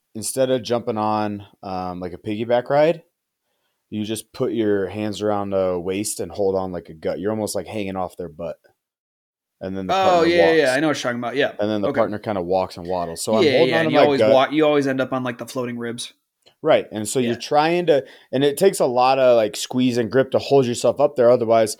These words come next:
Speaker 1: while your partner walks, you just slip and fall to the ground.
Speaker 2: Mm.
Speaker 1: Right. And so we're doing this conditioning drill, and it gets pretty freaking hard. Like, we're doing a, a, a, at a decent clip. We're adding in, um, some, like, positional holds and stuff.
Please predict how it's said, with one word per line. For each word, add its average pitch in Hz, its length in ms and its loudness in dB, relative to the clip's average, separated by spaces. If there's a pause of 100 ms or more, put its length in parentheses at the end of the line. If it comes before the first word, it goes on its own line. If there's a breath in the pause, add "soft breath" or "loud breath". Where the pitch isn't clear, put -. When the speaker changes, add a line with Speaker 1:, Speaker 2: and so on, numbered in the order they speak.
(180 soft breath)
Speaker 1:
while 113 160 2
your 113 80 -2
partner 107 280 -2
walks, 104 260 0
you 98 60 -10
just 95 280 -8 (160)
slip - 420 -4
and 85 120 -16
fall 95 280 -4
to - 120 -18
the 87 80 -12
ground. 85 400 -12 (280)
Speaker 2:
Mm. 120 240 -8 (280)
Speaker 1:
Right. 113 260 2 (200)
And 107 160 -6
so 117 180 0
we're 107 120 0
doing 151 300 -2
this 139 140 -4
conditioning 143 600 -4
drill, 113 360 2 (220 loud breath)
and 208 140 -6
it 415 100 2 (180)
gets - 160 -12
pretty 220 200 -4
freaking 165 300 -4
hard. 113 340 2 (100)
Like, 131 140 -6
we're 120 100 -6
doing 127 320 -2
a, 139 100 -2
a, 127 200 -2 (100)
a, 104 880 -2
at 104 80 -4
a 98 60 -10
decent 120 360 -8
clip. 110 360 -2
We're 101 160 -2
adding 110 340 -2
in, 113 200 -8 (340 soft breath)
um, 101 640 0
some, 101 180 -10
like, 98 180 -6
positional 110 460 -8
holds 107 320 -2
and 107 80 -8
stuff. 113 480 0